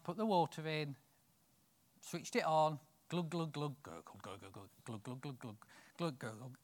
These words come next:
You know how they do. You know that noise. And so it was, it was doing that, and I wasn't paying attention. And I was sort of sat at the table in front of it, and,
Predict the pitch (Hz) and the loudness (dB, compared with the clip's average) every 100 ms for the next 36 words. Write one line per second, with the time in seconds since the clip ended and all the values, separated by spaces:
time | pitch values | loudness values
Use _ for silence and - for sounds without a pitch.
0 | 175 196 196 180 170 156 151 214 - _ | -2 6 10 12 10 6 2 0 -4 _
1 | _ - - - - - - 160 - - | _ -20 -6 -2 -2 -4 -8 -8 -8 -8
2 | - - - - - 214 180 170 190 160 | -6 -8 -8 -10 0 2 4 8 8 8
3 | 156 202 240 - - - - - - - | 6 6 6 -2 -12 -16 -18 -20 -20 -20
4 | - - - - - - - - 220 208 | -20 -20 -20 -20 -20 -20 -20 -2 2 8
5 | 254 240 240 - 269 233 370 339 180 175 | 8 8 2 2 2 6 6 8 10 8
6 | - - - - - 247 247 - - _ | 6 -6 -20 -8 8 8 8 0 -16 _
7 | - - - 320 339 254 214 - 214 190 | -20 -20 12 12 12 12 10 4 6 8
8 | 196 269 262 - 139 - - _ _ _ | 8 8 8 6 0 -4 -14 _ _ _
9 | _ - - - - - - 185 202 233 | _ -16 -16 -18 -20 -16 0 4 10 12
10 | 262 170 - - - 170 143 - - 165 | 12 10 4 0 6 8 6 2 6 6
11 | 143 135 - 143 139 127 127 139 127 120 | 6 -2 -2 -2 -2 -2 -2 -2 -4 -4
12 | 151 - 180 | -4 -2 -2